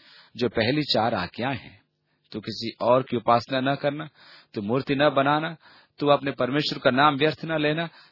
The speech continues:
तू सब्त का दिन पवित्र रखना," उसने केवल दूसरे भाग से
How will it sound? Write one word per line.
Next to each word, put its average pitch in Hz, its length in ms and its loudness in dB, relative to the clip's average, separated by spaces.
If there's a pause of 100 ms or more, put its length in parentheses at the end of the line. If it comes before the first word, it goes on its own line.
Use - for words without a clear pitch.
तू 139 80 0
सब्त 185 340 0
का 151 160 2
दिन 147 220 -2
पवित्र 151 480 2
रखना," - 360 -14 (240)
उसने - 280 -4
केवल 113 440 -2 (520)
दूसरे 208 360 0
भाग 127 380 4
से 127 300 -6